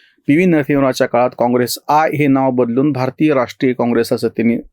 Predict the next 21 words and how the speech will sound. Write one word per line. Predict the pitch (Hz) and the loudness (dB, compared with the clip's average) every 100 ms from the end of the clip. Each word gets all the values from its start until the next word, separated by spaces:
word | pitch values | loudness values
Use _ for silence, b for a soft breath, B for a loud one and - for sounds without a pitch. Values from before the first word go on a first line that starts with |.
| _ | _
सोयीप्रमाणे | - 131 131 - 117 113 113 | -2 0 0 -2 -2 -2 -2
करून | 117 117 | -2 0
घेतलं. | 110 113 185 | 0 0 -2
स्वतःची | - 143 151 139 143 | 0 0 0 0 0
लिगसी | 139 135 131 131 | 2 0 -2 -4
कशी | 135 151 | -2 0
एकोणीसशे, | 139 - 131 - 143 - B B B | 0 0 -2 0 -2 -4 B B B
अठराशे | - 135 - 180 170 180 | -4 -4 -2 -2 0 -2
पंच्याऐंशीला | - 156 151 180 170 180 175 | 0 0 0 0 0 2 0
स्थापन | 180 - 147 - 147 | 0 0 -2 0 0
झालेल्या | 143 143 139 139 | 2 2 2 2
ओहिमच्या | 135 135 123 123 120 123 | 2 0 2 2 0 -2
काँग्रेसशी | 117 113 110 - | -2 -2 -2 -2
जोडतात, | 113 113 101 - - | 0 0 0 -4 -2
ते | 131 | -4
त्यांचा | 131 123 147 | -2 -2 -2
चापलूसी | 135 120 - 127 - 127 | 0 -2 -2 -4 -4 -6
आहे, | 127 | -2
ती | 139 | -2
गोष्ट | 117 107 165 | -2 0 0
वेगळी. | 175 95 | 0 -2